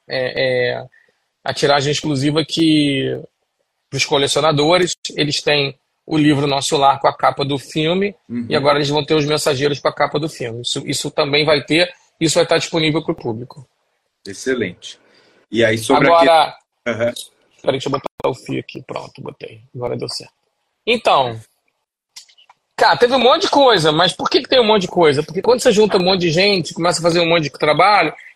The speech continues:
Speaker 1: quando você tá falando de espiritualidade, et cetera, é, muita coisa vai acontecer. Isso acontece em centro espírita, acontece quando você tá juntando, fazendo um trabalho de caridade, trabalho social, et cetera, et cetera.
Speaker 2: Exato.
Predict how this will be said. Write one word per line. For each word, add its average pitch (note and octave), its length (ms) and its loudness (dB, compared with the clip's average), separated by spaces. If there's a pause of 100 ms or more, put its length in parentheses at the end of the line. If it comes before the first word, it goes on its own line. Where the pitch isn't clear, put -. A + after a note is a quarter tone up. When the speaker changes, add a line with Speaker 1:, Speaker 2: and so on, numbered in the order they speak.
Speaker 1:
quando F3+ 140 2
você F3+ 60 0
tá F#3 120 2
falando F3+ 220 2
de - 60 -4
espiritualidade, D#3 760 0
et C3+ 140 -8
cetera, E3 580 0 (520)
é, D3 680 2 (100)
muita A#3 180 -2
coisa G3+ 220 2
vai G#3 100 4
acontecer. G#3+ 380 0
Isso D3 100 -2
acontece D3+ 320 -2
em E3 40 -4
centro D#3 240 -2
espírita, G3 400 0
acontece D#3 400 -2
quando D#3 180 -6
você D#3 80 0
tá D#3 200 0
juntando, D3 460 -2
fazendo D3 280 -4
um D3+ 40 -4
trabalho C#3+ 440 2
de C3+ 180 -4
caridade, F3 760 0 (380)
trabalho D3 240 2
social, D#3+ 520 2
et E3+ 80 -2
cetera, F3+ 280 2
et G#3 80 -2
cetera. C3+ 420 0
Speaker 2:
Exato. B2 340 -6